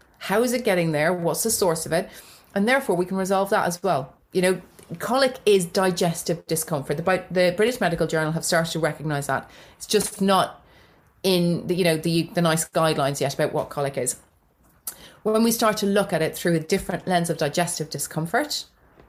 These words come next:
we get to go, "Okay, the next question is, how is it getting there? What's causing that? And how do we address that?" And sometimes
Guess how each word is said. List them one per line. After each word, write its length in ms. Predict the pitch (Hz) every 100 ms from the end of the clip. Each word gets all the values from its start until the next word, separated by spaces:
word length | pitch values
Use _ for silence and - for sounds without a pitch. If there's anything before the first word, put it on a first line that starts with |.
| _
we 120 | 175 185
get 180 | 185 175
to 60 |
go, 120 | 175 165
"Okay, 520 | 214 254 359 127 123
the 60 | -
next 320 | 185 175 -
question 280 | - 175 202
is, 40 | 196
how 200 | - 190
is 100 | 196
it 80 |
getting 220 | 196 190 165
there? 220 | 139 135 - - -
What's 220 | 170 -
causing 440 | - 180 175 165
that? 320 | 143 185 208 -
And 100 | - 143
how 160 | 170
do 80 | 160
we 60 | 156
address 300 | 151 135 -
that?" 220 | 131 113 -
And 220 | 165 165 165
sometimes 560 | 208 202 185 170 165